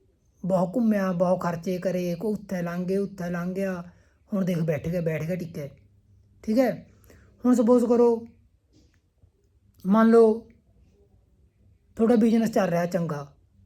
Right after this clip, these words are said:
ਚੰਗਾ ਬਿਜ਼ਨਸ ਚੱਲ ਰਿਹਾ ਤੇ ਤੁਹਾਡਾ ਬਿਜ਼ਨਸ ਅਚਾਨਕ ਠੱਪ ਹੋ ਗਿਆ ਤੇ ਲੋਕ ਹੱਸੂਗੇ, ਕਹੋਗੇ, "ਬਸ ਆ ਗਿਆ ਸਵਾਦ, ਤੈਨੂੰ ਪਹਿਲਾਂ ਹੀ ਕਿਹਾ ਤਾਂ ਵੀ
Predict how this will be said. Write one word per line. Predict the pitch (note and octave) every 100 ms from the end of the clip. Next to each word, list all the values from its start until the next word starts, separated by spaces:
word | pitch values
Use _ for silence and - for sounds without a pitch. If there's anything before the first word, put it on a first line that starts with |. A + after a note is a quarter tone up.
| _ - _ _ _ _ _ _ _ _ _
ਚੰਗਾ | G#3 F#3+ G3
ਬਿਜ਼ਨਸ | F#3+ F#3+ G3
ਚੱਲ | G3+ F3
ਰਿਹਾ | F3 G3 G3+ - _ _ _ _ -
ਤੇ | G3+ G3+ G3 F#3+ G3 _ _ _
ਤੁਹਾਡਾ | G#3+ A3
ਬਿਜ਼ਨਸ | G#3+ A3 A3 G3
ਅਚਾਨਕ | G#3 G#3+ G#3+ G3+
ਠੱਪ | G3 F#3+
ਹੋ | A3+ E3+
ਗਿਆ | C3+ B2+ _ _ _ _ _ _ _ _ _ _ _ _ -
ਤੇ | A3
ਲੋਕ | A3 G3+
ਹੱਸੂਗੇ, | G3 G3 G3 E3 B2+ - _ _ _ _ _ _ _ _ _
ਕਹੋਗੇ, | G#3+ F#3+
"ਬਸ | G#3+ G#3+ A3 - C#4+ E3+ - _ _ -
ਆ | F3+ G3+
ਗਿਆ | B3+
ਸਵਾਦ, | A#3 C4 B3+ E3 - - _ - - -
ਤੈਨੂੰ | G3+ A3 A3+ G#3+ F#3 -
ਪਹਿਲਾਂ | G3+ B3+
ਹੀ |
ਕਿਹਾ | B3+ G#3
ਤਾਂ | G#3+
ਵੀ | A3+ B3 A3+ -